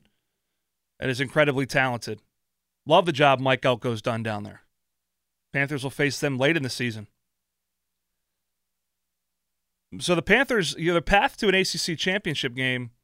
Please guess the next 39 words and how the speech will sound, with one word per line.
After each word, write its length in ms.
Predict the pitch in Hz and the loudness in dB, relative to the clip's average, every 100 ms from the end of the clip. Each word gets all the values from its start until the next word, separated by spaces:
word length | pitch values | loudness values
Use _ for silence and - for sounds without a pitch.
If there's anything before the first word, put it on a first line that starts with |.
| _ _ _ _ _ _ | _ _ _ _ _ _
will 160 | 143 156 | 0 6
likely 420 | 185 214 202 190 | 6 6 2 2
be, 500 | 156 165 160 156 147 _ _ _ _ _ _ _ - | 2 2 2 0 -4 _ _ _ _ _ _ _ 0
certainly 640 | 233 226 190 175 160 139 | 2 2 2 2 2 0
beating 360 | 127 175 175 | -2 0 0
Florida 260 | 151 165 143 | 0 2 2
State 240 | - 165 | 2 0
at 100 | 139 | 2
home 340 | 135 147 131 117 _ _ - - - | 2 0 0 -4 _ _ -20 -12 -2
will 140 | 143 | 0
be 400 | 127 131 127 117 - _ _ _ - | 2 2 2 0 -6 _ _ _ -2
critical. 380 | 156 120 156 - - | 0 0 -6 -10 -4
That, 140 | 139 | 0
that, 240 | 147 147 143 | 4 2 4
that'll, 360 | 147 147 131 _ _ _ _ | 4 4 2 _ _ _ _
if 100 | - | -8
the 60 | 127 | -2
Panthers 340 | 170 185 170 | 2 2 2
take 200 | - 170 | 0 0
care 180 | - 170 | 2 0
of 100 | 131 | 2
business, 340 | 143 147 185 151 | 2 0 -2 0
that'll 180 | 147 139 | 2 4
be 120 | 135 | 0
a 40 | |
play-in 400 | - 151 127 113 | 0 2 2 0
game 200 | 110 107 - _ _ _ _ _ _ _ _ _ _ - | -4 -6 -10 _ _ _ _ _ _ _ _ _ _ -6
for 80 | |
the 120 | 131 131 | 0 0
A 60 | |
C 140 | 127 131 | 0 -4
C 160 | 143 | -6
championship. 640 | 120 135 123 110 - - - _ _ _ _ _ | -4 -4 -4 -8 -14 -16 -20 _ _ _ _ _
If 120 | 139 | -2
they 120 | 180 | 0
take 200 | - 175 | 2 0
care 160 | - 175 | 2 -2
of 80 | 151 | 0
business, 480 | 156 123 107 - | 0 -2 -10 -14